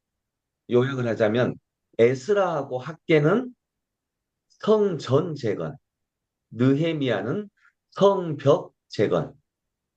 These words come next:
그리고 스가랴는 성-, 아니, 성전이 아니라 그 신앙 재건.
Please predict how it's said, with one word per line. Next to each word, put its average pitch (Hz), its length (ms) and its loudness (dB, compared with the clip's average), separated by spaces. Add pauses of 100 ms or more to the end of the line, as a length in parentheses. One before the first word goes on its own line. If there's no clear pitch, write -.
(1200)
그리고 98 580 -6
스가랴는 170 920 0 (680)
성-, 160 720 -2 (120)
아니, 90 360 0 (280)
성전이 123 760 2
아니라 87 440 0 (440)
그 104 160 -10
신앙 202 640 2
재건. 80 360 -4